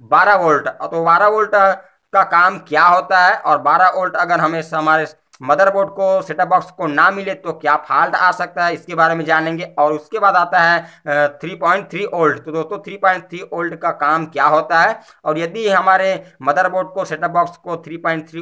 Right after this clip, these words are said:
वोल्ट ना मिले तो उस कंडीशन में क्या फॉल्ट आ सकता है, अ, इन सभी वोल्टेज के बारे में हम इस वीडियो में जानने वाले हैं। तो नमस्कार दोस्तों, मेरा नाम है अमर और आप देख रहे हैं हमारा YouTube चैनल इलेक्ट्रिकल सर्च। तो चलिए दोस्तों, वीडियो को स्टार्ट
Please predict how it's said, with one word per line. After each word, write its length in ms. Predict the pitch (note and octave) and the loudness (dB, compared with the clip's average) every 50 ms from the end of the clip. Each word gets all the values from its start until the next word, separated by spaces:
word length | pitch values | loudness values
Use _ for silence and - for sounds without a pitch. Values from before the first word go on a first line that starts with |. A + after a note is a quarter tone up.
| - - | -8 -6
वोल्ट 240 | D#3+ D#3+ D#3+ D#3+ D#3 | -4 -4 -2 -4 -4
ना 260 | D3 C#3+ D3 E3+ G3+ | -6 -4 0 0 0
मिले 260 | G#3 G3+ F#3+ F3 D#3+ D3 | 0 -2 -4 -4 -4 -4
तो 140 | D#3 D#3 | -4 -6
उस 260 | D3+ - G3 G#3+ G#3 - | -8 -6 -8 -10 -10 -8
कंडीशन 340 | - G#3 G3+ E3 G3+ G3 | -10 -8 -8 -8 -8 -8
में 140 | F#3+ F#3 E3+ | -8 -10 -6
क्या 180 | F3 F3+ E3 E3 | -2 0 0 2
फॉल्ट 340 | - - D3+ D3+ D#3 D3+ D#3 | 2 2 0 0 2 2 0
आ 60 | D3+ | -2
सकता 340 | D3 D3+ D3 - D#3 D3+ D3+ | -2 -2 -6 -2 0 2 2
है, 80 | D3+ | 2
अ, 360 | D3+ - - - - - D#3+ D3+ D#3 D#3+ F#3 | 0 -2 -14 -20 -18 -10 -6 -6 -6 -6 -6
इन 120 | G#3+ G#3+ | -10 -10
सभी 580 | - - F3+ F3+ G#3+ A#3 A#3 A#3 A#3 - - _ _ - | -8 -6 -6 -4 -4 -4 -4 -6 -6 -8 -10 _ _ -8
वोल्टेज 400 | E3 E3+ F3 E3+ G#3 A3+ A3 A3+ | -6 -6 -4 0 0 0 0 0
के 100 | A3 G#3 | -2 2
बारे 200 | G3 F#3+ F#3 F#3 | 2 2 2 2
में 60 | F3+ | 0
हम 180 | F3 F3 F3+ F3+ | 0 -2 -2 -2
इस 200 | F#3 F3+ E3 E3 | -6 -14 -14 -12
वीडियो 200 | E3+ E3 E3 E3+ | -10 -8 -8 -6
में 140 | F3+ F3 - | -6 -6 -2
जानने 360 | B2+ C#3+ D3 D#3 E3+ F#3 F#3 | 0 2 2 2 2 2 2
वाले 280 | F3 D#3+ D3 D3 C#3+ | 4 4 4 2 0
हैं। 140 | C#3 C#3 C3+ C3 - | -2 -2 -4 -4 -4
तो 160 | C#3+ C#3+ C#3+ | -6 -4 -4
नमस्कार 520 | C#3 D3+ F3 G#3 G#3 G#3 - G#3+ G#3 G3+ | -2 -2 0 -2 -2 -2 0 0 0 0
दोस्तों, 380 | G3+ G3+ F#3+ G3 - G3+ G3 F#3+ | 0 -4 -6 -6 -8 -6 -6 -4
मेरा 240 | F3 D3+ D3+ E3+ F#3+ | -4 -4 -2 -2 -2
नाम 180 | F#3+ G3 G3 | 0 -2 -2
है 80 | F#3+ F#3+ | -2 -4
अमर 340 | - F#3 F3+ F3+ F#3 F#3 F3 F3 - _ _ - | -4 -4 -2 0 0 0 -2 -4 -12 _ _ -6
और 220 | - C3+ C#3+ C#3+ - C#3 | -4 -2 -2 0 0 2
आप 160 | E3 G3 G3+ | 2 2 2
देख 240 | F#3 G3+ G3 - F3+ | 0 -4 -8 -6 -4
रहे 100 | F3 F3+ | -2 -2
हैं 60 | E3+ | 0
हमारा 280 | E3 D#3 D#3+ D#3 D#3 D#3 | 0 2 2 2 2 2
YouTube 240 | D3+ D#3+ D3+ - - | 0 -6 -12 -10 -8
चैनल 240 | D#3 D#3+ G3 A3+ - - | -4 -4 -4 -4 -6 -6
इलेक्ट्रिकल 540 | E3+ D#3+ D3+ - - - D3+ D3 E3+ D3+ C#3 | -6 -6 -6 -6 -8 -16 -6 -2 0 0 0
सर्च। 320 | - - C3+ B2 A2+ - - _ _ _ - | -2 -2 -2 -2 -4 -4 -8 _ _ _ -8
तो 100 | D#3 D3 | -6 -6
चलिए 280 | D3 - - G3+ A3 A3+ | -6 -6 -4 0 2 2
दोस्तों, 200 | A3 - G3+ F#3+ | 2 0 -2 -6
वीडियो 200 | F3+ E3+ E3+ F#3 | -8 -8 -8 -8
को 60 | E3 | -8
स्टार्ट 540 | - - _ - F#3+ F#3 F#3 A3+ B3 B3+ | -8 -10 _ -4 0 2 4 4 4 2